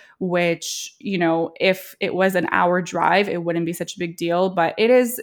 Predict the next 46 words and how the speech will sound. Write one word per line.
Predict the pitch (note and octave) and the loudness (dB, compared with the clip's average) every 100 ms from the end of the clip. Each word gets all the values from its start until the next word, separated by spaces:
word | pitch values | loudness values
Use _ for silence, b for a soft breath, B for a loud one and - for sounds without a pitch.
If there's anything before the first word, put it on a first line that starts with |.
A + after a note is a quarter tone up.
| _ | _
you | - A3+ | -4 0
know, | F#3 | 0
a | F#3 | -2
three | - F#3+ | -2 -2
and | F#3 | 0
a | |
half | F#3+ F3+ | -2 0
hour | F3+ F3 | 0 0
drive | E3+ F3 F3 F3 - | 0 0 2 0 -4
plus | F3+ E3+ | -4 -4
the | - | -6
whole | F3+ E3+ E3 B B B | -2 -2 -2 B B B
packing | - F3+ F3 F3+ | 0 0 2 -2
and | F3 F3 | -2 0
packing | E3+ E3+ F3 | -2 -2 -4
every | E3 F3+ | -4 -6
single | E3+ F3 F3 | -6 -4 -4
time. | F#3+ E3+ E3+ | -2 -2 0
We | E3 | -4
do | E3 E3+ | -4 -4
have | F3 E3+ | -4 -4
a | E3+ | -4
dog. | E3 E3 E3 E3 D#3+ F3+ | -2 0 2 0 -4 -6
Um, | E3+ D#3+ D#3+ D#3 b b b | -2 -2 -2 -6 b b b
so | - F#3 | -2 0
it | |
becomes | G3+ A3 A#3+ | 0 0 0
a | E4 | 0
little | E4+ A#3+ G3+ | 2 2 0
challenging | - E3+ F3+ F#3+ G3+ G3+ | -2 0 0 0 -2 -4
to | G3 F#3+ | -4 -6
be | E3+ F3 - _ _ _ G3 | -4 -4 -6 _ _ _ -6
there | F3+ F3 F3+ F#3+ - | 0 2 2 2 0
all | F#3 | 0
the | F3 | 0
time | F3 F#3 F#3 F#3 | -4 -4 -2 -2
for | - | 0
all | - F3+ | 0 0
of | F3+ | -2
the | F3+ | -4
events. | E3+ E3+ F3+ F#3 - - | -2 -2 -2 -4 -10 -8
And | E3+ F3 | -4 -2
we've | F3+ F3 | -2 -2
been | F3+ F3+ F3 | -2 -2 -4
dealing | D#3+ F#3 F#3 F3+ | -2 -2 0 -2
with, | E3+ E3 | -2 -4